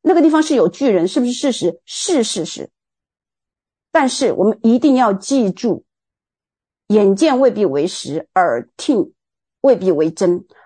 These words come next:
一定是神的应许，神的能力是高过一切事实的。这是我们要学会的。因为我们常常是凭眼见，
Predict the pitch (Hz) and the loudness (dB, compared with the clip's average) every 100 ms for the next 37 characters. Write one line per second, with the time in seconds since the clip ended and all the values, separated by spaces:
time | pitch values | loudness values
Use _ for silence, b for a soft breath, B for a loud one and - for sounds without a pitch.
0 | b 269 381 339 285 269 185 - _ _ | b 2 4 2 0 -2 -2 -6 _ _
1 | _ _ _ _ _ _ _ _ - - | _ _ _ _ _ _ _ _ -12 -2
2 | 226 240 339 294 330 330 175 - - 185 | 0 2 2 4 4 2 -4 -6 -2 0
3 | 214 226 156 180 208 - 190 - 233 226 | 2 0 -2 -4 -4 -6 -10 -6 -4 -2
4 | 233 233 190 123 156 - 165 - - 196 | -4 -4 -6 -8 -10 -8 -10 -10 -12 -12
5 | 160 - - - - _ _ _ _ _ | -12 -16 -20 -20 -20 _ _ _ _ _
6 | _ _ _ _ _ 233 226 170 151 165 | _ _ _ _ _ -10 -6 -4 -4 -8
7 | 160 - - - - - _ _ _ _ | -10 -14 -18 -16 -18 -18 _ _ _ _
8 | _ - 339 339 202 214 - 208 220 285 | _ -2 0 0 -2 -6 -6 -4 -4 -4
9 | 233 226 220 - 202 156 160 190 - | -6 -6 -8 -4 -4 -4 -8 -10 -10